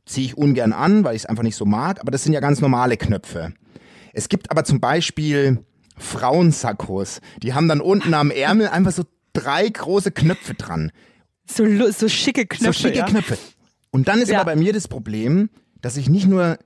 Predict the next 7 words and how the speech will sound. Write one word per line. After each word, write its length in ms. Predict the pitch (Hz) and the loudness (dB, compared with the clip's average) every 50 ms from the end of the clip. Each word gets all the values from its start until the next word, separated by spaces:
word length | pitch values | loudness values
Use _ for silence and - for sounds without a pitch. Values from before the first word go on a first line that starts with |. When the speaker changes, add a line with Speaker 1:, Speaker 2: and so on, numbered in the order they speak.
| _ _ _ _ _ _ _ _ _ _ _ _ | _ _ _ _ _ _ _ _ _ _ _ _
Speaker 1:
das 220 | 120 113 - - | -10 -10 -10 -10
komisch 560 | - - - 151 185 247 285 262 196 - - - | -12 -10 -6 -4 -2 0 2 2 2 2 0 -4
finde, 520 | - 117 107 107 107 107 110 135 165 180 - _ | -2 0 2 2 2 2 0 -2 -4 -6 -8 _
sondern 280 | - - 123 139 147 139 | -10 -2 0 2 2 2
die 80 | 165 - | 2 0
Person 340 | - 175 175 - 202 202 185 | 0 -2 0 0 2 2 2
riecht 640 | 147 131 196 233 262 233 - 220 - - - - | 2 2 -2 0 0 -2 -2 -4 -8 -10 -14 -16